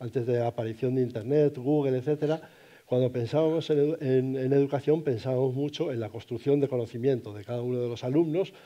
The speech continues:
a partir de la información que compartíamos, las interacciones con los profesores o con otros compañeros. Después, claro, llega Google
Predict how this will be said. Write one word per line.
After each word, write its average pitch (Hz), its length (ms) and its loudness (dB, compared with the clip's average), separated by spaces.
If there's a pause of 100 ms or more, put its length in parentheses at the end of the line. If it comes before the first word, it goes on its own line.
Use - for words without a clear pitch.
(180)
a 127 80 -6
partir 135 360 2
de 147 80 8
la 131 80 6
información 120 520 -2
que 143 120 -6
compartíamos, 135 760 0
las 127 160 -4
interacciones 127 640 -4
con 135 100 -6
los 101 100 -12
profesores 135 580 -6 (680)
o 123 100 -2
con 135 160 0
otros 139 240 0
compañeros. 117 640 -4 (480)
Después, 175 580 4
claro, 147 420 4 (180)
llega 104 240 -8
Google 139 680 4